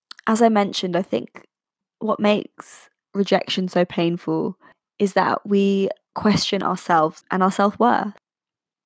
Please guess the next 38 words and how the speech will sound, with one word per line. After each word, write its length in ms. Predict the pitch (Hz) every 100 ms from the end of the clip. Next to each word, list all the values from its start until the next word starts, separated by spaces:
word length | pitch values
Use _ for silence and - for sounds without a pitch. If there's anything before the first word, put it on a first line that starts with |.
| _ _ _
And 100 | 202
I 60 | 208
think 220 | 196 262
you 120 | 254
have 260 | 208 208 -
to 80 | 185
put 160 | -
countermeasures 880 | - 185 180 180 175 175 165 170 - - - _ -
into 260 | 214 196
place 640 | - 170 143 175 - - _ _ -
to 120 | -
prevent 380 | 190 180 160 -
this. 440 | - 196 - - - - - - -
I 60 |
think 180 | 208 185
no 100 | 208
matter 300 | 208 208 220
how 240 | 214 208
secure 400 | 220 214 - 202
you 200 | 196 180
are, 280 | 156 - -
there 160 | 190 196
will 120 | 214
be 320 | 214 214 214 - _ _
periods 420 | 214 226 226 214
of 100 | 196
doubt. 360 | 202 - - - - - _ -
When 140 | 190
something 260 | 202 208 226
like 120 | 202
this 140 | 196
happens, 500 | 185 190 180 165 175 -
it's 200 | 190 -
only 300 | 196 196 196
natural 380 | 185 - - 175
to 100 | -
look 260 | 170 - -
within 500 | 165 170 156 180